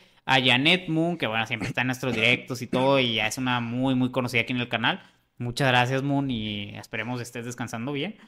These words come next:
A Omar Tarabay, que lleva cinco meses con nosotros también.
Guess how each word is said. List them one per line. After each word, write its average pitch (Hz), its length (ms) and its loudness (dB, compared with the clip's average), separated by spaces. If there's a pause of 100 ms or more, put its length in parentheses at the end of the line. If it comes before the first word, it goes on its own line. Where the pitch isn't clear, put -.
(380)
A 139 160 4
Omar 156 280 2
Tarabay, 190 440 4
que 185 100 -4
lleva 165 200 0
cinco 185 360 -6
meses 165 460 -6
con 175 180 -4
nosotros 147 360 -4
también. 143 440 -4